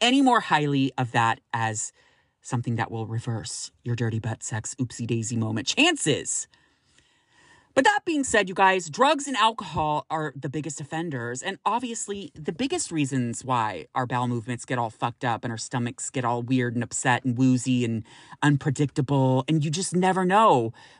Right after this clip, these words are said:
when you're wasted after a heavy night of drinking out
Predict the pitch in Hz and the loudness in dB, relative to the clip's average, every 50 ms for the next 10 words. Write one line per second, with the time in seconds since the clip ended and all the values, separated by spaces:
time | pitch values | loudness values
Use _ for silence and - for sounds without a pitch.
0 | _ - 156 170 165 165 151 135 147 180 226 269 - - - - 156 135 131 127 | _ 2 2 2 4 2 0 2 2 2 2 2 0 -4 -4 -2 0 2 2 2
1 | 123 120 139 143 139 165 147 135 127 - 156 143 156 151 147 143 131 139 120 - | 2 2 0 0 0 0 -2 -2 -2 -2 -4 -2 0 0 0 0 0 -2 -2 -2
2 | 131 135 135 - 139 135 - - 135 135 127 | -2 -2 0 2 0 0 2 2 2 2 2